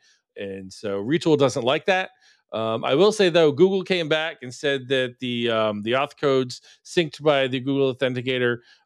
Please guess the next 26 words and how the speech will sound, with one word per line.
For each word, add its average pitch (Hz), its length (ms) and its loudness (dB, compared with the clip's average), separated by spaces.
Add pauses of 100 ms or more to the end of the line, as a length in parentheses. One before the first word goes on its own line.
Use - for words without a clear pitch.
um, 110 480 0
doesn't - 260 -2
have 160 260 -6
to 151 80 -10
be 135 100 -4
turned 123 260 -4
on. 95 260 -2 (180)
It 110 140 -12
can 120 120 -6
be 120 120 -2
disabled. 107 580 -6 (720)
So, 95 480 -4
uh, 92 220 -4
they 98 120 -8
came 107 240 -4
back 104 260 -2
on 85 180 -12
that. 76 280 -14
But, 98 200 -8
uh, 101 140 -4 (240)
what 165 140 4
are 180 60 6
your 165 100 4
feelings 120 360 0
on 107 140 0
this? - 300 -14